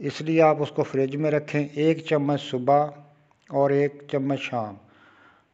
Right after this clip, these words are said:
बड़ा खाने वाला वो आपने इस्तेमाल करना है दूध के साथ। उसके बाद रोज़ाना एक चम्मच का आपने इजाफ़ा करता ज-, करते जाना है, यानी कि आपने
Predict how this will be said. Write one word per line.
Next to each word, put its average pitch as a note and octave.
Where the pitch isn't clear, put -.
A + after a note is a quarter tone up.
बड़ा B2+
खाने C3
वाला C3+
वो C3
आपने B2+
इस्तेमाल A#2+
करना B2+
है C3+
दूध B2
के B2
साथ। G2+
उसके C#3+
बाद E3+
रोज़ाना D#3
एक D#3
चम्मच D#3
का D3+
आपने C#3+
इजाफ़ा C3
करता C#3+
ज-, C#3
करते C#3
जाना C3+
है, B2+
यानी C#3+
कि D3+
आपने C#3+